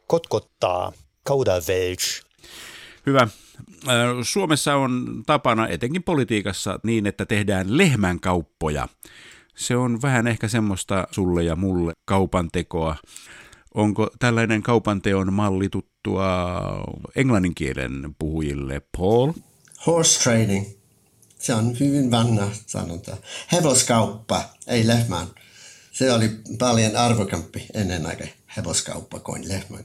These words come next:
Speaker 2: Joo, ymmärrän tuon hyvin. Ö, entä Saksassa, Dieter?
Speaker 1: Ö, se on just sama.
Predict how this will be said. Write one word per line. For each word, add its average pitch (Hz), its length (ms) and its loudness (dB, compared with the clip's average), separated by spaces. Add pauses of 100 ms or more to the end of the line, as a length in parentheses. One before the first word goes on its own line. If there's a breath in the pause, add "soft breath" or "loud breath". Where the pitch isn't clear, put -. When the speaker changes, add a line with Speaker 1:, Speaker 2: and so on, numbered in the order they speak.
(140)
Speaker 2:
Joo, 117 460 2 (100)
ymmärrän 113 500 2
tuon 110 480 0 (280)
hyvin. 95 460 0 (680 loud breath)
Ö, 80 360 -4
entä 110 420 2 (320)
Saksassa, - 600 0 (140)
Dieter? 151 440 2
Speaker 1:
Ö, 160 280 0
se 151 100 0
on 151 80 0
just 196 160 0
sama. 120 460 0